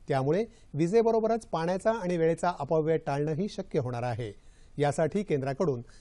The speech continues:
राज्यांना कर्ज तत्वावर अर्थपुरवठा करण्यात येणार आहे. महाराष्ट्रानं या योजनेचा लाभ घेऊन ती राज्यभर राबवावी आणि शेतकऱ्यांना दिलासा द्यावा,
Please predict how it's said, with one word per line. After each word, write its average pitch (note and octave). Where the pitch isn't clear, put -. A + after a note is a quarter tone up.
राज्यांना G#3
कर्ज G#3+
तत्वावर G3
अर्थपुरवठा D#3
करण्यात C3+
येणार A#2+
आहे. A#2+
महाराष्ट्रानं D3
या F#3+
योजनेचा G#3+
लाभ F#3
घेऊन G3
ती G3
राज्यभर D3+
राबवावी C3+
आणि E3+
शेतकऱ्यांना A3+
दिलासा F3
द्यावा, D#3+